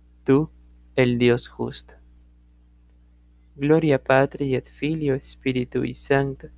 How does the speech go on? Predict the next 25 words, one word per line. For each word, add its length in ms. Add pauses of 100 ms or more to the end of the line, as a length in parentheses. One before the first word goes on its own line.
(360)
sicut 460
erat 280
in 140
principio 640
et 160
nunc 240
et 120
semper, 600 (420)
et 160
in 160
saecula 640
saeculorum. 800 (320)
Amén. 340 (3250)
Mi 160
escudo 560
es 260
Dios, 460 (220)
que 120
salva 460
a 160
los 240
rectos 540
de 100
corazón. 680 (1160)
Dios 480